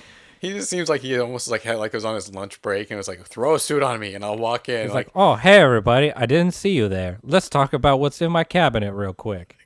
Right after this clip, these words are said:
Speaker 1: 'cause it's, it's, it's, like, the perfect type of awkward because, you know, you see that guy in interviews and he's, like, so high energy, right?
Speaker 2: Yeah, he always
Speaker 1: And
Speaker 2: has
Speaker 1: this,
Speaker 2: that,
Speaker 1: he just
Speaker 2: like, a twinkle in his eye about everything.
Speaker 1: Right.
Speaker 2: What a guy.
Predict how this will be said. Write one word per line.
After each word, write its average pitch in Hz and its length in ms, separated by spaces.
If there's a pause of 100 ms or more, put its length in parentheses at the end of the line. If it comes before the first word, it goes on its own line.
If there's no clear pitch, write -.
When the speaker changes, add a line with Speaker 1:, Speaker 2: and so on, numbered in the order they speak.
Speaker 1:
'cause 185 220 (120)
it's, 185 340
it's, - 500
it's, - 260
like, 185 180
the 175 80
perfect - 480
type 139 220
of 120 120
awkward 107 440
because, 113 560 (760)
you 147 180
know, 156 40
you 147 160
see 190 180
that 170 140
guy 143 120
in 127 140
interviews 107 360
and 101 80 (100)
he's, 98 140
like, 101 140
so 113 340
high 110 320
energy, 92 480
right? 98 320 (180)
Speaker 2:
Yeah, 107 300
he 120 220
always 185 160
Speaker 1:
And - 80
Speaker 2:
has 120 100
Speaker 1:
this, 151 200
Speaker 2:
that, 160 60
Speaker 1:
he 147 60
just - 300
Speaker 2:
like, 143 120
a 135 100
twinkle 117 480
in 90 100
his 87 160
eye 90 160
about 95 320
everything. 107 480
Speaker 1:
Right. 135 300 (180)
Speaker 2:
What 131 160
a 139 60
guy. 120 120